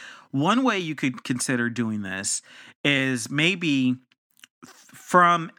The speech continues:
every check that comes in, there's certain things you should be doing with your finances anyway. You're gonna be paying taxes, so you, you should be taking about a quarter of every dollar that comes in and allocating it to another bank account. That's for your quarterly estimates,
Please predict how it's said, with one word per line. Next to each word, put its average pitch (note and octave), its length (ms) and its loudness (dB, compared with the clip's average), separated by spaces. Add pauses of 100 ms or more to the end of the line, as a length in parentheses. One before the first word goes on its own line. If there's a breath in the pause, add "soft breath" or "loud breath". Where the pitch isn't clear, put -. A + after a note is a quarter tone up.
every F#3+ 260 4
check F3+ 240 0
that E3+ 140 -2
comes D3 260 -2
in, A2+ 240 -2
there's B2+ 160 -2
certain E3+ 240 2
things D#3 220 -6
you C#3 60 -2
should C3+ 180 -4
be B2+ 80 0
doing B2+ 360 2
with A#2+ 280 -4
your C3+ 80 0
finances A2 560 -4
anyway. G2+ 420 -8 (540 loud breath)
You're D3 180 2
gonna G3 240 4
be B3+ 140 0
paying G3+ 280 -2
taxes, A2+ 640 -4
so - 140 -2
you, F3 420 -4
you D#3 160 -2
should D4 340 0
be A#3+ 120 0
taking D3 500 -2
about D#3 280 2
a D3+ 40 -4
quarter C#3+ 640 -2 (680 soft breath)
of C3 440 2
every C#3+ 300 0
dollar C3+ 320 0
that B2+ 160 0
comes D#3 220 -2
in D3+ 300 0 (120)
and B2+ 300 0
allocating E3+ 600 2
it D3+ 220 -2
to C3+ 220 -2
another B2+ 320 0
bank C3+ 240 -2
account. C3+ 440 -2 (480 loud breath)
That's C3 200 4
for D3 120 0
your C3 200 0
quarterly C3+ 440 -2
estimates, F#3+ 760 0